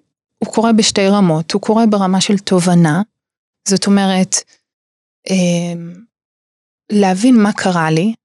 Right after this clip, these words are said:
או להבין מה אני עושה, או, או למה אני עושה דברים, זה משהו שהוא יותר, אה,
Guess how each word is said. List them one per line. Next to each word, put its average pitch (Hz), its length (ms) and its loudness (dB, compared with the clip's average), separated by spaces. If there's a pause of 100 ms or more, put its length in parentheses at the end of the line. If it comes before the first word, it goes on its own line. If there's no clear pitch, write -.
(300)
או 185 380 0
להבין 208 680 0 (800)
מה 208 260 2
אני 190 140 2
עושה, 170 560 -2
או, 185 340 -12
או 196 100 2
למה 196 320 2
אני 185 100 2
עושה 175 320 -2
דברים, 170 640 -4
זה 254 320 0
משהו 240 380 2
שהוא 220 180 0
יותר, 220 400 0
אה, 220 220 0